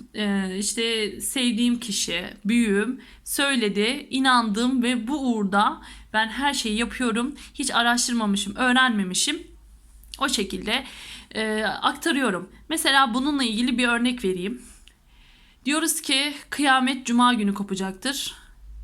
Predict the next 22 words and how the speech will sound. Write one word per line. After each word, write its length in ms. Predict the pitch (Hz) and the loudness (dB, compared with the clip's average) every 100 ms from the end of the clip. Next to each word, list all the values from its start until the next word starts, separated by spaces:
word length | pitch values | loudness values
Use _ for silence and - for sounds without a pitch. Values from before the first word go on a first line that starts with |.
| - - - - - - | -18 -20 -20 -20 -8 0
Ama 360 | 320 277 311 262 | 2 2 2 2
coğrafi, 800 | 214 262 285 285 285 302 294 - - - - | 2 4 4 2 2 -2 -2 -6 -16 -18 -4
e, 160 | 214 | 0
şartları 560 | 202 262 262 247 277 254 | 2 2 2 0 -2 0
düşünelim. 800 | 233 208 196 185 185 208 349 - - - - - - | 0 0 0 0 -2 -4 -4 -8 -18 -20 -20 -14 -6
E, 140 | 214 | 0
biliyorsunuz 420 | 214 302 294 285 294 | 2 2 2 -2 -2
ki 140 | 262 | 0
dünyanın 440 | 269 285 277 285 | 2 4 4 2
bir 100 | 294 | -2
küresinde 720 | 285 247 240 233 214 185 175 175 - | 0 0 0 -2 -2 -2 -4 -10 -8
gece 260 | 208 233 262 | -2 0 2
olurken 440 | 277 240 233 294 - - - | 0 0 0 -2 -4 -20 -10
bir 100 | 285 | -8
küresinde 480 | 277 226 185 190 220 | -2 0 0 -4 -4
gündüz 360 | 302 285 277 214 | 0 0 0 0
olur. 360 | 175 165 - - - - - | -2 -6 -12 -14 -14 -12 -4
O 80 | 247 | 0
zaman, 520 | 262 277 277 285 277 - - _ _ - | 2 4 4 2 -10 -20 -20 _ _ -8
e, 400 | 214 208 208 220 | -4 -2 0 2
ne 60 | 330 | 2
oluyor? 480 | 277 208 202 285 | 2 2 2 0